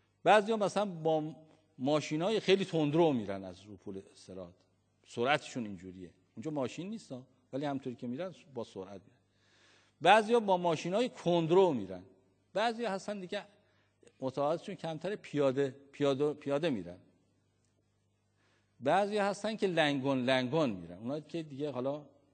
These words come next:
گاهی افتاده هستن که دیگه، اه، گناهکار هستن، گاهی وقتا مرتکب گناه هستن، لنگون لنگون رو صراط می‌رن. بعضی هم هستن که دیگه اونجا میلغزه پاشون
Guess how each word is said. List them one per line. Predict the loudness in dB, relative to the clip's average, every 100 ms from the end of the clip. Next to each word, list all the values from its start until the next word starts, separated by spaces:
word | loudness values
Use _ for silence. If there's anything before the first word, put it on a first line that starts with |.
| -4
گاهی | -4
افتاده | -4 -8 -12 -20 -16 -10
هستن | -10 -8 -12
که | -10 -12 -14 _ _ _
دیگه، | -8 -4 -4 -6 -14 _ _ _ -14
اه، | -12 -12 -14 -16 -20 -12
گناهکار | -4 0 0 0 0 0
هستن، | -2 -6
گاهی | -4 -4
وقتا | -4 -8
مرتکب | -14 -12 -16 -16 -14 -12 -12
گناه | -10 -8 -8
هستن، | -10 -12 -8
لنگون | -8 -8 -8
لنگون | -8 -6 -6 -6
رو | -8
صراط | -16 -16 -16 -16 -18
می‌رن. | -20 -20 _ _ _ _ _ _
بعضی | 0 0 0
هم | -4
هستن | -6 -8 -10 -12
که | -10
دیگه | -12 -10 -10
اونجا | -8 -8 -6 -6 -6
میلغزه | -4 -2 -2 -4 -8 -18
پاشون | -16 -20 -20 -20